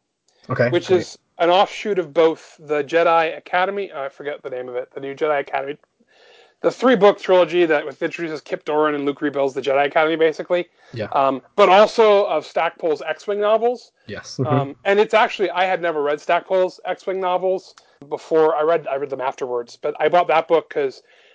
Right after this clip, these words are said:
Speaker 2: I think I, that, that new, that Jedi Academy trilogy was the one I read right after reading all of the, the Thrawn books. I was
Speaker 1: Mm-hmm.
Speaker 2: like, "Well, that sounds like a cool thing." And, and Kevin J Anderson is a, is a good author. You know, he wrote that. I mean, he's, he's written some, some stuff I really like.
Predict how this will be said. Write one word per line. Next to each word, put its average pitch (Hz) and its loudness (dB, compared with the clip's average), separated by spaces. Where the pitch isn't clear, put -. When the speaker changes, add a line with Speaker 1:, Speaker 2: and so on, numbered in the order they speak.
Speaker 2:
I 165 -2
think 202 0
I, 180 0
that, 160 -2
that 160 -2
new, 170 -8
that 165 -2
Jedi 165 4
Academy 165 0
trilogy 151 -4
was 143 -8
the - -6
one 143 -4
I 139 -4
read 135 -2
right 139 0
after 135 -2
reading 131 -10
all 143 4
of 131 -6
the, 127 -4
the 135 -14
Thrawn 147 0
books. 131 -10
I 165 0
was 160 2
Speaker 1:
Mm-hmm. 160 -4
Speaker 2:
like, 156 -4
"Well, 170 0
that 185 6
sounds 175 0
like 151 -4
a 139 -14
cool 147 -4
thing." 131 -6
And, 233 0
and 277 0
Kevin 269 2
J 196 2
Anderson 170 -4
is 147 -8
a, 143 -10
is 139 -14
a 139 -12
good 139 -2
author. 139 -2
You 127 -12
know, 127 -10
he 165 -10
wrote 131 -4
that. 139 0
I 147 -4
mean, 139 -10
he's, 139 -14
he's 147 -6
written 147 -4
some, 139 -6
some - -14
stuff 147 2
I 143 4
really 131 2
like. - 2